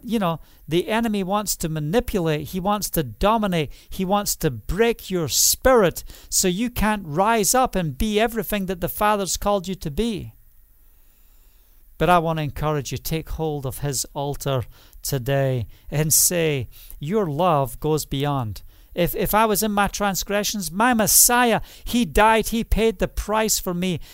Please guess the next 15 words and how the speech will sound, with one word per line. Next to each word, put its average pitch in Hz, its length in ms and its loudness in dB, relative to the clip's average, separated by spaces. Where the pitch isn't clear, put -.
and 185 140 2
I 226 100 6
wasn't 208 380 2
even 190 320 -4
born 190 360 4
yet, 196 240 2
and 165 100 -2
I 208 60 4
was 196 140 -2
gonna 208 200 -2
be 175 120 0
born 202 420 4
into 175 280 -2
sin. 208 560 2
And, 185 200 2